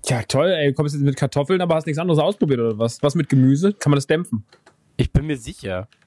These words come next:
Speaker 2: Ganz
Speaker 1: Wie
Speaker 2: sicher.
Speaker 1: schmecken die Sachen?
Speaker 2: Die Kartoffeln sind fantastisch.
Speaker 1: Schmeckt die wie eine gute gekochte Kartoffel?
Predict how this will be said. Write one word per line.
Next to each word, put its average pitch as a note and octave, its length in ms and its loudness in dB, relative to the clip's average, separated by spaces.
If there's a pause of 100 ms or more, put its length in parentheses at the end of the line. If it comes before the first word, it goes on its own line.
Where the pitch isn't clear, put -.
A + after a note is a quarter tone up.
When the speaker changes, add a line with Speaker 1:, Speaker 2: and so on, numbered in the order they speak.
(160)
Speaker 2:
Ganz A#2+ 160 0
Speaker 1:
Wie D#3 40 0
Speaker 2:
sicher. - 140 -2
Speaker 1:
schmecken E3 280 -2
die C#3 80 0
Sachen? A2 320 -4 (1000)
Speaker 2:
Die C3+ 120 2
Kartoffeln F#3 400 0
sind A3+ 180 -4
fantastisch. - 680 -4 (1400)
Speaker 1:
Schmeckt F3+ 260 -2
die F#3+ 100 2
wie F#3+ 60 2
eine F#3 120 4
gute G3+ 240 2
gekochte F#3 380 0
Kartoffel? C#3+ 500 -2